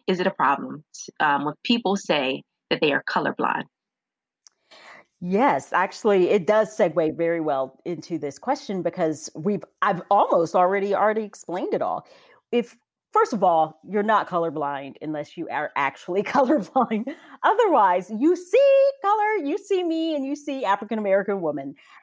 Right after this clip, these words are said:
Speaker 2: And I think to deny that is really, um, I, I think what people are trying to say, and, and it's out of a, a heart of real, just a good heart.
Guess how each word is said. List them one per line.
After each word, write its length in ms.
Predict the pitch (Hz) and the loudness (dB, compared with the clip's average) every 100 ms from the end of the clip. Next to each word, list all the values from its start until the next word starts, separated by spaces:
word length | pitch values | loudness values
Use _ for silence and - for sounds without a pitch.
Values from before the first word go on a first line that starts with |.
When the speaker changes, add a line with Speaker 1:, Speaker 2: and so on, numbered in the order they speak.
| _ 233 | _ -2
Speaker 2:
And 320 | 233 226 226 - | 0 0 -2 -2
I 200 | 262 269 - | -2 -2 -4
think 320 | 359 392 - _ - | -4 -4 -10 _ -6
to 120 | 220 | -2
deny 400 | 190 185 196 339 554 | 0 0 -2 0 2
that 460 | 254 175 156 151 - - _ _ - | 2 4 4 2 0 -6 _ _ -2
is 320 | 226 190 170 | -2 -2 -4
really, 640 | 214 311 311 208 180 165 - | 0 4 4 4 2 0 0
um, 640 | 170 160 147 143 139 131 _ _ _ _ _ _ _ _ - - _ _ - - | 0 0 -4 -8 -10 -14 _ _ _ _ _ _ _ _ -20 -20 _ _ -10 -2
I, 140 | 233 240 | -2 0
I 80 | 247 | -2
think 260 | 254 427 349 | 0 0 2
what 220 | 285 - | 0 0
people 240 | 247 240 | -4 2
are 120 | 202 165 | 2 2
trying 420 | - 170 165 196 | -2 -2 -2 -4
to 80 | 220 | -8
say, 540 | - 247 247 247 254 - _ _ _ - | 0 2 4 2 0 -10 _ _ _ -2
and, 180 | 196 185 - | -2 -2 -6
and 120 | 202 | -4
it's 200 | 202 - - | -6 -6 0
out 180 | 202 196 | 2 2
of 100 | 165 | 2
a, 240 | 147 156 - - | 0 -2 -10 -2
a 100 | 170 | -2
heart 460 | - - 190 175 - - | 0 0 2 2 -2 -4
of 160 | 156 143 | -4 -6
real, 440 | 165 190 220 175 | -12 -2 0 0
just 220 | 156 180 165 | -2 -6 -6
a 60 | |
good 260 | 156 175 151 | -4 -2 0
heart. 260 | 131 - | -2 -8